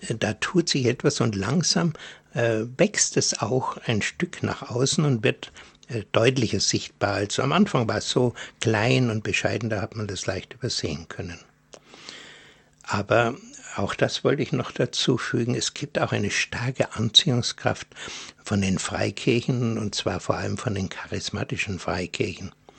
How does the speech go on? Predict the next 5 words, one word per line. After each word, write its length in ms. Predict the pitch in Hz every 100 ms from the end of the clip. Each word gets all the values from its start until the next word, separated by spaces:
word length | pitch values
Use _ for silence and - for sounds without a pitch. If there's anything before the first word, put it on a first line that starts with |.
| - - - - - -
Äh, 360 | 117 104 101 120 208 -
die 80 | 123
sind 380 | - 151 151 -
ausgesprochen 800 | 139 175 - 139 - 135 - 110
bibeltreu. 880 | - 135 170 117 - - 101 92